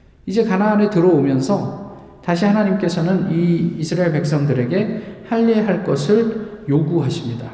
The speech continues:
할례 자체가 가지는 유대인에게 인-, 가-,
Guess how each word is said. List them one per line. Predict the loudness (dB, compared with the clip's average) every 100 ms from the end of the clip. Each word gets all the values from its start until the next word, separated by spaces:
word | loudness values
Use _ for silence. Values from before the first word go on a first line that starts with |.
| -18 -20 -20 -20 -20 -20 -20 -20 -20 -8
할례 | -2 2 4 2
자체가 | 0 2 2 2
가지는 | 2 4 4 4 2
유대인에게 | 4 4 6 4 4 4 4
인-, | 4 0 -2 -4
가-, | -4